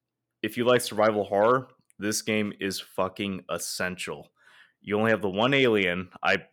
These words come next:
<laughs> I haven't finished the entire thing, unfortunately. I, I haven't, I don't know what the fuck happened to my P S three. Uh, so with, um, the alien is pretty much impossible to kill,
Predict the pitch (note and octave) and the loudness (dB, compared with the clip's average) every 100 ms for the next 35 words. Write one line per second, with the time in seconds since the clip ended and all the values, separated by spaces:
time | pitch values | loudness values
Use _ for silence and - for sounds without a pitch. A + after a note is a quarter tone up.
0 | _ _ _ - C#3+ C3 C#3 C#3 - B2+ | _ _ _ -2 -2 2 2 2 2 0
1 | C3 A#2+ B2 B2 A2 F#2 - G2 F#2 G2+ | 6 6 6 4 4 2 -2 -4 -4 -6
2 | F#2+ F#2+ G2 F#2+ - F#2 E2+ - _ F2+ | -2 0 -2 -4 0 0 0 -8 _ -4
3 | G2+ G2 G2+ - _ - _ - - - | -2 -2 -4 -10 _ -20 _ -20 -20 -16
4 | - G#2+ G#2+ G#2 A2 G#2 G#2 G2 G2+ F#2 | -2 0 0 -4 -4 -4 -2 -4 -4 -6
5 | F2+ G#2 F#2 - G#2+ G2+ F#2+ F#2+ _ _ | -8 -6 -6 -6 -2 -2 -2 -8 _ _
6 | _ _ _ G2+ G2 G2 F#2+ F2+ - _ | _ _ _ 2 4 4 4 0 -6 _
7 | _ - A#2 G#2+ A2 G#2+ A2 G#2 G2 F#2+ | _ 2 4 6 4 4 4 6 6 2
8 | F2+ _ _ _ _ _ _ _ _ _ | -4 _ _ _ _ _ _ _ _ _
9 | _ - _ _ _ - A2 A#2 B2 A#2 | _ -20 _ _ _ -2 2 4 4 4
10 | G#2+ - A#2+ A2 G2+ G2 - G#2+ - G2+ | 0 -2 -2 2 2 0 -6 -6 0 0
11 | - G#2+ G#2 - G2+ F#2+ F2+ | 0 -10 -12 -2 0 2 -2